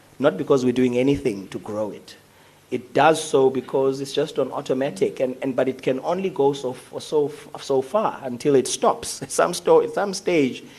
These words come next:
it's gonna stop unless we do something to it. It's also the only country that I'm aware of. Um, two, in fact, points I want to make.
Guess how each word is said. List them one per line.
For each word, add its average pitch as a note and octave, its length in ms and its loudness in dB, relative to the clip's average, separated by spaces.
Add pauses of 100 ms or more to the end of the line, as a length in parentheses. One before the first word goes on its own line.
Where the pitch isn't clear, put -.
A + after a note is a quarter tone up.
(180)
it's C3 120 -10
gonna C3 200 2
stop D#3 340 2
unless B2+ 260 0
we B2 60 -2
do A#2+ 160 -6
something C3 460 -4
to A2 160 -12
it. D#2 140 -18 (440)
It's C3 120 -4
also A3+ 180 0
the G#3 120 2
only E3 280 0
country D3 640 -6 (200)
that B2+ 160 0
I'm A#2+ 140 -4
aware C#3 340 0
of. - 480 -8
Um, A#2+ 380 -2 (140)
two, D3+ 300 -4
in B2 80 -10
fact, A#2 280 -2
points B2+ 260 -2
I B2 40 0
want A#2 180 -2
to A#2+ 80 -8
make. A2+ 280 -4